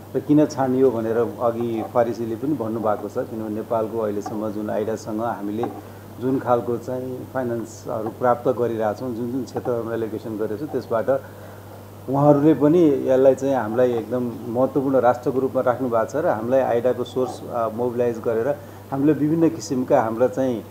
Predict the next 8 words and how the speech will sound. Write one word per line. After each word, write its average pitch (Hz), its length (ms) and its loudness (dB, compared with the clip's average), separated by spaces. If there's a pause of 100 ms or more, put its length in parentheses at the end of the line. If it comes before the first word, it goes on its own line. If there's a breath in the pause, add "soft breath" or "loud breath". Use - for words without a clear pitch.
(600 loud breath)
पूर्वाधारका, 131 720 6
अ, 113 580 -2
निडहरू 127 320 6
छँदैछन्। 127 520 0
जस्तो 139 300 -2
रिकन्स्ट्रक्सनकै 139 920 4
पनि, 139 300 0 (220)
अ, 135 80 -6